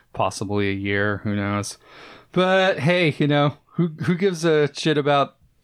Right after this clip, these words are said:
film preservation? W-, why does anyone wanna watch those things anyway? Let's, uh, let's just pump out continuous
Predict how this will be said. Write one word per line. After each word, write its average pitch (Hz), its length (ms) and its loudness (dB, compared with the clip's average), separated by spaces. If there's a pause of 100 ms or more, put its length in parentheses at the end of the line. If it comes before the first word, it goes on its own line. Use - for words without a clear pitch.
film 151 240 0
preservation? 107 880 0 (320)
W-, 160 160 0
why 220 200 2
does 220 200 2
anyone 185 320 2
wanna 160 200 2
watch 147 260 2
those 139 260 2
things 127 260 2
anyway? 107 400 2
Let's, 110 260 -2
uh, 120 120 2
let's 120 280 -2
just - 240 -6
pump 120 260 -4
out 120 280 -2
continuous 113 1000 0